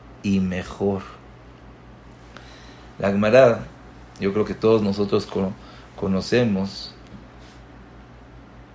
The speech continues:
cuando lo aleno los romanos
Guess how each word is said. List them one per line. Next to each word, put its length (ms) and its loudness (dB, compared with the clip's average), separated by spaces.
cuando 320 2
lo 180 8
aleno 500 4
los 720 0
romanos 960 2